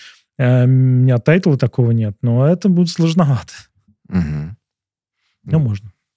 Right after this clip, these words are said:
Speaker 2: например, я до сих пор стесняюсь называть себя кучей вещей именно из-за этого.
Speaker 1: Слушай, я могу тебя назвать кучей вещей.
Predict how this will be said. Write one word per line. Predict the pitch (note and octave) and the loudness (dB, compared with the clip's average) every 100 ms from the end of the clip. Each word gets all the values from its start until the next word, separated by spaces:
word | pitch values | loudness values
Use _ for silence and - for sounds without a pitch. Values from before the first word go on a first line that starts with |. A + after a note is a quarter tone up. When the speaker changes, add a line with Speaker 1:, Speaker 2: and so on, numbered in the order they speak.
| - | -12
Speaker 2:
например, | F#2+ E2 F#2+ D#2+ | -4 0 2 0
я | D2+ E2+ F#2+ | 0 0 2
до | G2+ E2 | 0 -2
сих | E2+ - | -6 -4
пор | F#2+ | -6
стесняюсь | - F#2 F#2 E2 | -6 -6 -4 -4
называть | F2 E2 D#2+ | -4 -2 -2
себя | - D#2 | -2 -4
кучей | - - D2+ | -4 -4 -4
вещей | D2 - A#2+ D#3+ _ _ _ _ - | -2 -2 -2 -2 _ _ _ _ -2
именно | E2+ G2+ | 2 2
из-за | A2 F#2 | 2 0
этого. | D2+ - - - _ _ | 0 -4 -12 -16 _ _
Speaker 1:
Слушай, | - B2+ - B2 | -12 -8 -2 0
я | C#3 | 2
могу | D3+ C#3 C3+ | 2 2 0
тебя | C3+ B2+ | 0 0
назвать | B2 A#2 C3 - | 0 0 -2 -4
кучей | C3 - | -6 -4
вещей. | B2 G#2+ - G#2+ | -4 -4 -6 -8